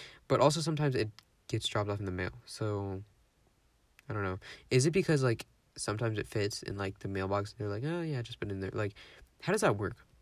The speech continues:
I'm curious about that. But yeah, um, I'm waiting. Also, it's one in the morning. I've recorded three episodes today, one full, two bonus, but still. But,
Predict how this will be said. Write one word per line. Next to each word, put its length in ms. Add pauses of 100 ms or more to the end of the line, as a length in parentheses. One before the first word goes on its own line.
(520)
I'm 100
curious 300
about 180
that. 160 (1160)
But 160
yeah, 200 (500)
um, 280 (120)
I'm 200
waiting. 300 (200)
Also, 280
it's 100
one 160
in 60
the 60
morning. 420
I've 220
recorded 420 (680)
three 380 (1000)
episodes 420
today, 220
one 360 (100)
full, 560
two 180
bonus, 440
but 280
still. 460 (1600)
But, 280